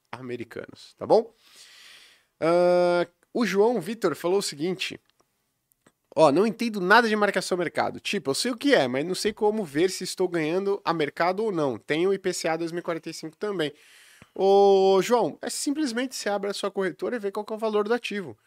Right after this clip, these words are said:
O valor que tá lá na sua corretora, né, todos os títulos públicos, eles são marcados a mercado. O que que é isso? O valor que você tá olhando, que tá observando na sua corretora de investimentos é o valor que ele está sendo negociado no mercado. Então, se você quiser vender,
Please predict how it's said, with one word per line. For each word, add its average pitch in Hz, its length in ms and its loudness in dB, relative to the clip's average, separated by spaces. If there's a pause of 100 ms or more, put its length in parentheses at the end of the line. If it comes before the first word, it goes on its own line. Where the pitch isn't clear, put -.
(240)
O 131 60 -12
valor 170 320 4
que 226 100 -12
tá 180 120 0
lá 160 160 -4
na 156 80 -8
sua - 180 -12
corretora, 147 720 -2
né, 117 140 -10
todos 214 360 2
os 180 100 -6
títulos - 380 -10
públicos, 190 580 -10 (360)
eles 151 160 -6
são 208 160 0
marcados 208 500 -2
a 247 60 -2
mercado. 185 360 -2
O - 20 -20
que 196 100 -12
que 220 100 -6
é 202 60 2
isso? - 300 -8 (340)
O 123 80 -14
valor 151 340 2
que 240 100 -10
você 220 240 -6
tá 185 140 -2
olhando, 139 400 -2 (200)
que - 60 -20
tá 139 100 0
observando 123 560 -4
na 110 100 -10
sua - 180 -8
corretora 131 380 -8
de 113 80 -16
investimentos 185 580 -12
é - 80 -4
o 226 40 -2
valor 226 400 -2 (260)
que 208 80 -12
ele 208 60 -10
está - 280 -8
sendo 233 340 -6
negociado 185 600 -2
no 196 80 -10
mercado. 220 380 -6
Então, 147 140 -10
se - 80 -16
você 170 200 -10
quiser 151 240 -6
vender, 127 400 -2